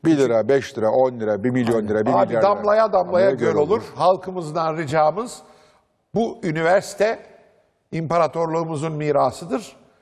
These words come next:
Speaker 2: Bu üniversite bizim ülkemizin en eski üniversitesidir. Kimse gerisi öteki palavralara inanmasın. Biz Türkiye'nin en eski üniversitesiyiz.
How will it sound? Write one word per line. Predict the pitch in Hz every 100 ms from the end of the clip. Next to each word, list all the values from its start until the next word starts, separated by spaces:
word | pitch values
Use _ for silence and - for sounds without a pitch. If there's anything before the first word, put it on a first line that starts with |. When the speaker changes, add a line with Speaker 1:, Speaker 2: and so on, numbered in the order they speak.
| _ -
Speaker 2:
Bu | 202
üniversite | 180 160 151 - - 180
bizim | 139 170
ülkemizin | 160 131 170 143 127 139 -
en | 269
eski | 254 - - 143
üniversitesidir. | 117 117 104 - 98 131 226 - _ _ _ _ _ _
Kimse | 160 139 139
gerisi | 147 135 147 147
öteki | 127 135 127
palavralara | 135 135 127 127 127 123 123
inanmasın. | 120 120 110 110 - - _ _ _ 170
Biz | 147
Türkiye'nin | - 135 143 123 -
en | 190
eski | 208 - -
üniversitesiyiz. | 196 202 190 - 156 208 196